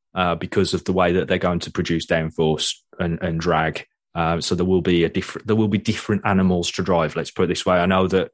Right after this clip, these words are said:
there's been comments from Norris and Sainz,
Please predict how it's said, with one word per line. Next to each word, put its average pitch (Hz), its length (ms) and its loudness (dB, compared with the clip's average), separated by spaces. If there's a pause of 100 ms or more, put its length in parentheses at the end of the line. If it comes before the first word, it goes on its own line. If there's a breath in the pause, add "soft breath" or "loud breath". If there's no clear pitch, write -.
there's 98 160 0
been 92 340 0
comments 92 420 -2
from 95 180 2
Norris 87 560 0
and 95 240 -2
Sainz, 90 580 -2